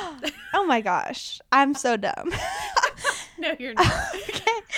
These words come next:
Speaker 1: Yeah, we're gonna call her coconuts. <laughs> Um, if you don't keep up with her on social media, that is her Instagram and I guess Twitter and everything else, um, handle.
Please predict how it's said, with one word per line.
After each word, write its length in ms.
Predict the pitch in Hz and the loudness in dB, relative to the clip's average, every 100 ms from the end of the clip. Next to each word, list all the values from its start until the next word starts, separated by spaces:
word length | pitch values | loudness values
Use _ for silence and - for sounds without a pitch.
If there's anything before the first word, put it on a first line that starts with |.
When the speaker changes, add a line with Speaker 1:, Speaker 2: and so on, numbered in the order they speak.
| 571 539 554 - | 0 -2 -4 -10
Speaker 1:
Yeah, 480 | 302 359 453 440 | 2 6 10 10
we're 160 | 339 370 | 10 8
gonna 180 | 381 359 | 6 6
call 240 | 330 302 | 8 8
her 280 | 285 285 262 - - | 10 8 4 -2 0
coconuts. 840 | 294 262 - 196 180 196 - - - 415 - | 4 4 2 -2 -2 -4 -8 -12 0 0 0
<laughs> 300 | - - - | -14 -14 -6
Um, 460 | 240 254 254 254 254 | 0 4 4 4 2
if 140 | 269 254 | 2 4
you 240 | 269 226 - | 2 2 2
don't 360 | 247 285 285 - | 8 8 6 2
keep 180 | 339 302 | 2 4
up 140 | 269 | 6
with 120 | 285 | 6
her 100 | 294 | 6
on 100 | 294 285 | 6 6
social 360 | 311 302 320 | 6 6 4
media, 340 | 294 262 262 240 | 4 6 6 6
that 220 | 214 214 | 6 6
is 200 | 226 240 | 4 2
her 680 | 247 240 226 220 214 214 208 _ _ - | 0 2 4 2 0 -2 -6 _ _ -10
Instagram 1000 | - 220 - 233 220 214 214 214 214 233 - | -4 -4 -4 -4 -2 -2 -2 -4 -4 -4 -4
and 140 | 202 | -2
I 80 | 202 | 0
guess 200 | 240 - | -2 -4
Twitter 420 | - 196 196 202 | -4 -2 0 -2
and 200 | 190 185 | -4 -4
everything 400 | 175 196 208 196 | -4 -2 -2 -4
else, 360 | 185 185 - - - | -4 -4 -6 -10 -8
um, 200 | 208 196 | -6 -6
handle. 680 | 214 196 196 240 269 285 | -6 -4 -2 0 0 -2